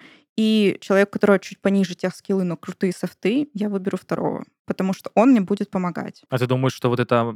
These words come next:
Speaker 2: м, способность мыслить и с точки зрения бизнеса — это soft skill?
Speaker 1: Мне кажется, для технических ребят — да.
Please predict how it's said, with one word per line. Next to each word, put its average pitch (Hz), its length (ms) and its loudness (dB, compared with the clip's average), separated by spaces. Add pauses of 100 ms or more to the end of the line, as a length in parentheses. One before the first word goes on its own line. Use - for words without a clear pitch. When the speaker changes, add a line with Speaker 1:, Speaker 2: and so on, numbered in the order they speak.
(120)
Speaker 2:
м, 113 380 -6
способность 117 580 -6
мыслить 113 460 -6
и 110 60 -6
с 104 60 -12
точки - 240 -8
зрения 113 240 -6
бизнеса — 110 380 -6
это - 100 -20
soft - 180 -8 (100)
skill? 180 200 -6 (180)
Speaker 1:
Мне 202 300 2
кажется, 208 840 2
для 185 840 2 (180)
технических - 600 -4
ребят — 175 320 -2
да. - 200 -8